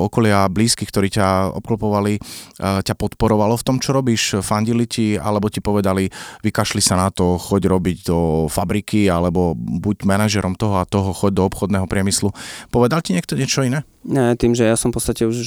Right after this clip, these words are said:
Speaker 2: e,
Speaker 1: Počúval
Speaker 2: skoro
Speaker 1: si vôbec okolie? <laughs>
Speaker 2: E, áno, počúval som okolie, ktoré mlčalo.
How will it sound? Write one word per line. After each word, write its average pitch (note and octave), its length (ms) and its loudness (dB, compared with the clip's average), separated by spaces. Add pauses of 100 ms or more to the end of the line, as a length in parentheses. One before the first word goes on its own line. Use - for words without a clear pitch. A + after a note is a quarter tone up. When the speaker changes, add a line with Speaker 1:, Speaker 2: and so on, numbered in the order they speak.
Speaker 2:
e, A2 320 2
Speaker 1:
Počúval E3+ 460 6
Speaker 2:
skoro - 20 4
Speaker 1:
si - 80 4
vôbec F3 240 4
okolie? D#3+ 400 0
<laughs> - 80 -20 (680)
Speaker 2:
E, G#2 160 2 (720)
áno, A#2 320 -2 (320)
počúval D3+ 320 4
som B2 160 0
okolie, A#2 400 0
ktoré A#2 560 0 (400)
mlčalo. G2+ 480 -2